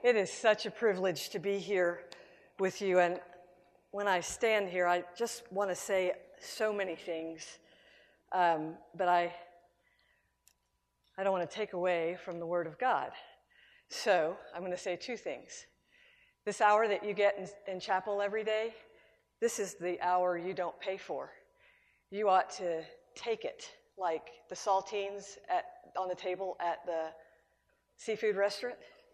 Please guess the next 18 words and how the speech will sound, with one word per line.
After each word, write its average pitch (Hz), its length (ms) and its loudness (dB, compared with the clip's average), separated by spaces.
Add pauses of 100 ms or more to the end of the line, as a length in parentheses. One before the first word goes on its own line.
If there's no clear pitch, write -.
(1200)
Best 196 240 0
saltines 196 400 4
you've 185 120 -4
ever 185 220 4
eaten. 220 320 -2 (120)
You 196 100 -4
even 185 180 -4
put 208 200 -2
them 196 120 -4
in 185 80 -2
your 175 120 -2
purse. 202 420 -2
Why? 185 320 2 (100)
I 180 60 2
don't 170 180 -4
get 185 200 2
it, 202 200 0
but 180 300 4